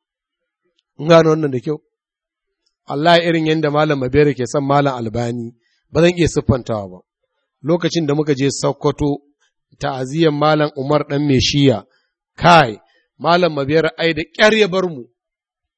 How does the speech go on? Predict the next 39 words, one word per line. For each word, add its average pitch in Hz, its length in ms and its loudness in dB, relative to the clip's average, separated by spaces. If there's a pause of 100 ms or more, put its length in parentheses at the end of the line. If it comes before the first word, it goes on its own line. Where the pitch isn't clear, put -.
(540)
Wallahi 127 400 -2
Malam. 110 340 -6 (1080)
Ce - 140 -14
Mal-, 156 300 2
Mallam 165 400 -4
Albani, 143 400 -4
mallamin 151 480 -2
Allah 123 320 -8
ne. 90 140 -20 (1000)
Mun 143 100 -16
gano 151 240 0
wannan 139 180 -6
da 120 80 -10
kyau 127 220 -12
ko? 127 80 -20 (1600)
Kai 185 180 -4
ma, 190 120 -10 (380)
in 220 120 -10
an 226 160 -4
kawo 214 280 8
kaza 175 200 4
ya 165 80 4
ce 170 140 -4
bai 151 160 -2
yi 151 100 -4
ba - 100 -2
aka. - 220 -8 (200)
Inna 104 320 -12
lillahi 98 440 -8
wa 95 60 -8
inna 95 220 -14
ilaihi 95 180 -16
raji'un. 92 300 -18
Ka - 120 -8
je 226 120 4
ga 160 120 0
yanda 175 200 2
malamai 135 420 -2
suke. - 240 -14